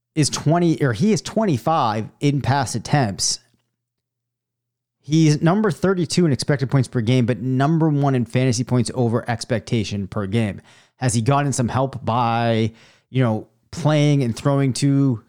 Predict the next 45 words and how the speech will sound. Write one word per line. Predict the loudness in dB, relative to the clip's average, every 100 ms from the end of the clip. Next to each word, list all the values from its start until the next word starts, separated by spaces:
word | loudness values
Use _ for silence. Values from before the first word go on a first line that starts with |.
| _
guys | -4 -2 -2 0
like | 0 0
Brandon | 0 2 2
Ayuk, | 2 4 4 0
George | -4 -6 -6 -8
Kittle, | -6 -2 2 2 0
Christian | -2 -6 -6 -8
McCaffrey, | -6 -2 -2 -2 0 2 2 0
Deebo | -4 -4 -4
Samuel? | 0 2 2 2 0 -4 -20 -20 -4
Absolutely. | -4 -2 0 2 2 2 -2 -2 -6 -20 _
Uh, | -4 -2
but | 0 0
there | 0
is | 0 0
a |
lot | 0 0 0 0
to | -2
like | 0 2 0 -2 0
or, | 0 0 -2
or | -2
to | -4
kind | -2 0
of | 0
admire | 2 2 2 2 2 0
what | 2 0 -2 -2
he | 2 4
has | 4 2
been | 0 0
able | 0 0 0
to | 0
do | 2 0
this | 0 0
year. | 2
He's | 4 4
been | 4
a | 0
Q | 0 2
B | 4
one | 4 2 0 -2 _ _ _
in | 0 0
seventy | 2 2 4 2
percent | 2 0 2
of | 2
weeks, | 2 0 -2